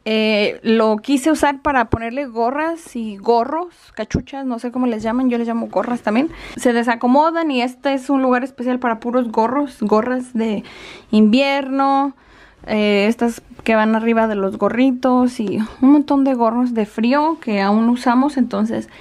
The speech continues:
me gustó mucho, la verdad, siento que está bien para él. La cama está chiquita para él, él tiene tres años. Las sillitas allá están chiquitas. Esta mesita me gustó, no vi la necesidad de ordenar dos. Siento que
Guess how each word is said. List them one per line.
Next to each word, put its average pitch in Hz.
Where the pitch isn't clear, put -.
me 269
gustó 285
mucho, 359
la 330
verdad, 269
siento 302
que 247
está 262
bien 247
para 254
él. 359
La 226
cama 247
está 254
chiquita 294
para 214
él, 247
él 233
tiene 214
tres 208
años. 277
Las 262
sillitas 220
allá 208
están 196
chiquitas. 269
Esta 226
mesita 226
me 233
gustó, 311
no 254
vi 277
la 277
necesidad 240
de 247
ordenar 208
dos. 269
Siento 247
que 196